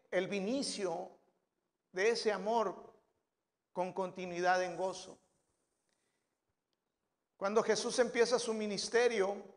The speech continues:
y comienza a revelarse ya lleno del Espíritu Santo, el primer milagro que hizo no fue sanar a alguien, no fue liberar a alguien.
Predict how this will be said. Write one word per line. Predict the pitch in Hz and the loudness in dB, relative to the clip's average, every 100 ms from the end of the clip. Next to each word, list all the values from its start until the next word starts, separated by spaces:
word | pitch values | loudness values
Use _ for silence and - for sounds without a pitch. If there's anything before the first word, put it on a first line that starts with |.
| _ _ _ _ _ _ _ _ _ _ _ _ _ _ _ _ _ _ _ - - | _ _ _ _ _ _ _ _ _ _ _ _ _ _ _ _ _ _ _ -20 -18
y | 147 | -4
comienza | 170 165 196 202 - 180 156 - | -4 -2 -4 -4 0 0 0 -4
a | 151 | -4
revelarse | 147 147 151 180 185 - 139 | -2 -2 0 0 0 -6 -6
ya | 139 156 | -4 -4
lleno | 160 170 165 | -4 -2 -2
del | 160 | -2
Espíritu | 151 - 185 170 175 156 | -4 -8 -10 -10 -12 -10
Santo, | 190 196 190 - - _ _ _ _ _ _ _ _ _ _ 175 | -8 -8 -12 -20 -20 _ _ _ _ _ _ _ _ _ _ -4
el | 175 | -2
primer | 196 196 220 | 0 2 2
milagro | 233 214 226 220 | 6 6 6 4
que | 214 196 | 4 4
hizo | 220 202 208 202 - 151 | 4 2 0 0 -6 -10
no | 156 202 | -2 -2
fue | 202 208 214 208 180 | -2 -2 0 0 -4
sanar | - - - - - 165 151 175 | -6 -10 -16 -18 -8 -6 -4 -2
a | 160 175 | 0 0
alguien, | 202 190 202 - _ _ _ _ - | -2 -8 -14 -18 _ _ _ _ -6
no | 170 | -6
fue | 175 185 | -2 -2
liberar | 196 170 156 170 | 0 -2 0 0
a | 160 170 | 0 0
alguien. | 196 180 185 196 | -2 -4 -12 -14